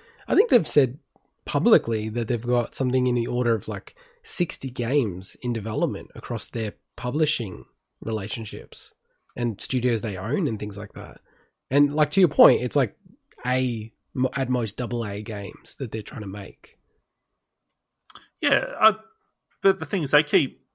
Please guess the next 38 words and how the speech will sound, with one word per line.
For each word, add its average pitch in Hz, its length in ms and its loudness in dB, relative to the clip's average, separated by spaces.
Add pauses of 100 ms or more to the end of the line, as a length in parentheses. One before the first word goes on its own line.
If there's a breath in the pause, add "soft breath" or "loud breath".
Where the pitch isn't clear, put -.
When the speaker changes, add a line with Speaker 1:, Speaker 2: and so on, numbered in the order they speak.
Speaker 2:
they 156 160 4
went 143 220 2
on 123 120 0
a 107 40 -6
huge - 340 -8
purchasing 104 600 -6 (100)
spree, 92 480 -8 (180)
um, 98 640 -4
a 101 40 -18
few 123 180 -10
years 107 160 -4
ago. 101 260 -4
And 110 260 0
Speaker 1:
Mm. 92 120 -12
Speaker 2:
we, 101 240 -8
you 110 120 -14
know, 95 200 -12 (720 loud breath)
this 147 200 2
is 139 120 -4
one 135 160 4
of 127 100 0
the, 117 480 4
the 110 100 -6
things 120 240 -4
that - 100 -10
they 107 100 -4
got. 104 400 -2
But, 113 260 0
you 127 60 -6
know, 104 300 -8
like, 113 160 -2 (160)
even 165 200 -6
games 151 220 -2
like 120 160 0
Remnant 120 380 0
from 110 140 -2
the 104 80 -6
Ashes, - 580 -12